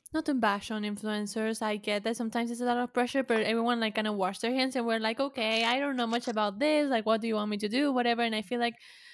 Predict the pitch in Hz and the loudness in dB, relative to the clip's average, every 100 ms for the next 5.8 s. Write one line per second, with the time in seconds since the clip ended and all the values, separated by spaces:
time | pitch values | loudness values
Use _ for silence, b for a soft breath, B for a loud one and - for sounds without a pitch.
0 | B B 233 233 226 220 214 226 233 226 | B B 2 4 4 4 4 4 4 4
1 | 233 233 214 214 220 240 247 220 202 214 | 2 2 2 2 2 2 2 0 0 -2
2 | - 214 214 196 202 208 247 254 - 233 | -2 -4 -4 -4 -2 0 -2 -2 -4 -2
3 | 202 202 - 208 214 269 320 415 370 269 | 0 -2 -2 0 0 0 0 0 0 0
4 | 208 202 214 - - - - 208 - 214 | 0 0 -4 -6 -8 -10 -6 -6 -4 -2
5 | 254 285 269 - 294 330 359 | -4 -4 -8 -2 0 0 0